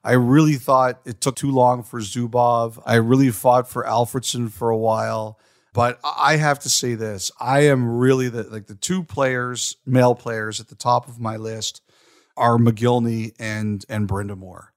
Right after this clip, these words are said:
You know, Guy Carbonneau got in, which I loved.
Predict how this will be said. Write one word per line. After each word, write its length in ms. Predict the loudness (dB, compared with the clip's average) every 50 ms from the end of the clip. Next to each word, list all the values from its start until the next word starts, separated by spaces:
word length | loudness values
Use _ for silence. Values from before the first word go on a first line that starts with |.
| _ _ _ _ _ _ _ _ 2
You 140 | 4 6 6
know, 160 | 6 6 2
Guy 240 | 0 -2 -4 -4 -2
Carbonneau 800 | -2 0 2 2 4 4 2 0 0 0 -2 -2 -4 -8 -12 _ _ _ _ _ _ _ _ _ 0
got 240 | 2 2 4 2 2
in, 280 | 0 -2 -2 -4 -6 -6
which 220 | -4 -2 2 4
I 120 | 4 4 4
loved. 420 | 4 4 4 2 2 0 -2 -8